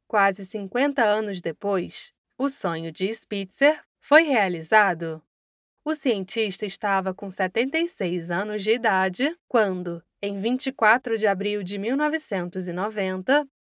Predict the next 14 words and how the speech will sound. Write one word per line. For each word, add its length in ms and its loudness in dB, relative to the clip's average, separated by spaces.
foi 180 4
lançada 600 0
a 20 -2
missão 500 -2
que 160 -8
colocou 540 0
o 60 -6
telescópio 680 0
espacial 680 0
Hubble 540 0
em 220 0
órbita 420 -2
da 160 4
Terra. 540 -2